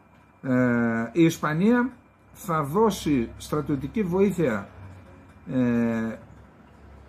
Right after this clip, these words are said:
πάνω από ένα δισεκατομμύριο δολάρια στην Ουκρανία, που θα περιλαμβάνει δεκαεννιά άρματα μάχης Leopard δύο Α τέσσερα,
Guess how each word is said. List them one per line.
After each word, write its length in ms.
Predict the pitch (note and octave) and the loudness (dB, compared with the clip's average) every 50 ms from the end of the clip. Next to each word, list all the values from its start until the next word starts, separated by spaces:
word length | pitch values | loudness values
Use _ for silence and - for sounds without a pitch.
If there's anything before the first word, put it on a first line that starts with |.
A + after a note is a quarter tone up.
| - - | -8 -4
πάνω 220 | F#3 F#3 G3+ G3+ | 0 0 2 2
από 180 | F#3 E3+ F3+ F3 | 2 4 4 4
ένα 160 | F3 E3+ E3 | 4 4 2
δισεκατομμύριο 600 | D#3 C#3+ C#3+ C#3+ E3 D3+ - D#3+ D#3 E3 D#3+ C#3+ | 0 -2 -2 -2 -2 -2 -2 -2 0 0 0 0
δολάρια 380 | C3+ C3 C#3 D3 D3 C#3+ C3 | 2 0 0 0 0 0 0
στην 200 | A#2+ - - B2+ | -2 -2 -2 -4
Ουκρανία, 600 | A#2 G#2+ - A2+ A2 G#2+ A#2 D3 F#3+ G#3+ A3 A#3 - - - - - - - - - - | -4 -2 -2 -2 0 0 0 0 0 0 -2 -4 -6 -12 -20 -20 -20 -20 -20 -20 -10 -6
που 100 | - D#3+ | -4 -2
θα 120 | D3 E3 | 0 0
περιλαμβάνει 540 | D3+ E3 D#3+ D#3+ E3 E3 E3+ F3+ G3+ G3 D3 | 0 0 0 0 0 0 2 2 2 2 0
δεκαεννιά 540 | B2 B2 D3 - D#3 D3+ D3+ E3 F#3+ G3+ G3 | 0 0 0 -2 -2 -2 -2 0 0 0 0
άρματα 320 | F#3+ F#3+ F#3 F3+ E3+ E3+ | 0 0 -2 -2 -2 -2
μάχης 360 | E3 F3 F#3 F3 D#3+ D3 C#3 C#3+ | -2 0 -2 -2 -4 -4 -2 2
Leopard 340 | E3+ F3 D3+ C3+ C3+ A#2 G#2+ - - - - - - - - - - - - - - - _ _ - | 2 2 4 2 0 -2 -2 -6 -14 -20 -20 -20 -20 -20 -20 -20 -20 -20 -20 -20 -20 -20 _ _ -12
δύο 360 | C#3+ A#2 C3 E3+ F#3 D#3+ C#3 | -4 0 4 6 6 6 6
Α 380 | C3+ D3 C#3+ C3 - C3 A2+ - | 4 2 0 0 -2 -4 -4 -2
τέσσερα, 540 | - C#3 D#3 - - G3 G3 A3 A#3 C4 | -2 -2 -2 -2 0 0 0 0 -2 -4